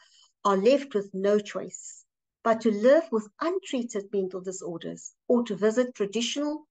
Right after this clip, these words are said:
or religious leaders for treatment, simply because Western treatments are not available. The demand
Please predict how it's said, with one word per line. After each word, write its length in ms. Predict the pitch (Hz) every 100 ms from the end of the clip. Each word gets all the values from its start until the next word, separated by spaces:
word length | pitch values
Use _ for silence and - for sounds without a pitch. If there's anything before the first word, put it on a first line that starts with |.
| _ _ -
or 180 | 233
religious 680 | 208 196 190 208 220 220 -
leaders 520 | 196 220 214 214 208 -
for 160 | 202
treatment, 580 | 202 - 185 185 175 180 _ _ _
simply 560 | - 302 277 277 240 214
because 600 | 202 - 202 185 185 185
Western 460 | 208 202 - 196
treatments 580 | 196 190 190 185 180 180 -
are 140 | 190
not 260 | 180 170 170 -
available. 600 | 175 165 165 160 147 123 _ _ _ _ _ _ _ _ _ _ _ _ _ _ _ _ _ _ _ - _ -
The 80 |
demand 400 | 311 294 269 415